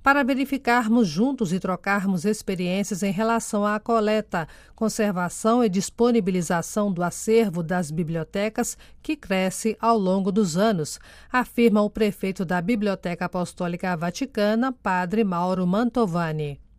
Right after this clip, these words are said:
O primeiro dia é dedicado principalmente aos desafios da preservação digital, com foco na pesquisa e nas práticas atuais sobre a sustentabilidade e a reutilização de coleções digitais.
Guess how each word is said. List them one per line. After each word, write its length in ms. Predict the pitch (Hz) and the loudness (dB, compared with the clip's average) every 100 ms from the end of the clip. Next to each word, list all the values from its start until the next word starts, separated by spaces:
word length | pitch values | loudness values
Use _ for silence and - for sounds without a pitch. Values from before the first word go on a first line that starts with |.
| _ _ - | _ _ -6
O 60 | 269 | 0
primeiro 400 | 302 302 302 240 | 2 4 4 2
dia 380 | 165 214 240 | 2 4 4
é 180 | 214 220 | 4 4
dedicado 720 | 214 202 175 - 196 202 190 | 4 2 0 0 0 0 0
principalmente 840 | - 208 - 214 190 175 185 208 226 | 0 0 0 -2 0 2 2 2 2
aos 200 | 214 156 | 2 2
desafios 720 | 190 180 175 - 226 233 170 | -2 0 -2 0 0 2 2
da 120 | 190 | 0
preservação 800 | 190 185 165 185 180 175 - 196 | 0 -2 0 0 0 -2 0 0
digital, 600 | 180 180 226 - 190 208 - - - | 0 0 0 0 0 0 -4 -16 -8
com 200 | - 302 | 2 2
foco 440 | - - 247 262 269 | 2 2 2 4 2
na 160 | 240 | 2
pesquisa 640 | 226 254 - - 247 269 240 | 2 0 0 0 2 4 4
e 60 | |
nas 240 | 220 220 - | 4 2 0
práticas 500 | 233 247 - - 190 | 0 0 0 -2 0
atuais 640 | 220 269 220 196 202 - - - | 0 0 0 2 0 -4 -10 -18
sobre 340 | - - 233 233 | -6 0 4 4
a 80 | 214 | 2
sustentabilidade 1300 | - 311 - 262 254 226 196 190 156 196 233 196 | 0 -2 0 0 2 2 0 -2 -2 2 2 2
e 20 | 208 | 2
a 80 | |
reutilização 1120 | 196 185 285 285 262 247 285 - - 202 202 | 2 0 0 0 0 0 0 0 0 0 0
de 160 | 202 220 | 0 -2
coleções 640 | 220 240 262 - 196 185 | 0 0 0 -2 -2 0
digitais. 800 | 170 180 202 - 196 147 147 - | 0 0 -2 0 -2 -2 -6 -10